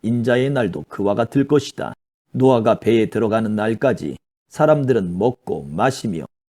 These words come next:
장가가고 시집을 갔다. 그러다가 홍수가 나서 그들을 모두 멸망시켰다.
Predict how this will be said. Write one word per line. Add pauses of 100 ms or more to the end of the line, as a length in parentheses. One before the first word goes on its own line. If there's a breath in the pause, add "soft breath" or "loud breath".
(120)
장가가고
시집을
갔다. (380)
그러다가
홍수가
나서 (300)
그들을
모두
멸망시켰다.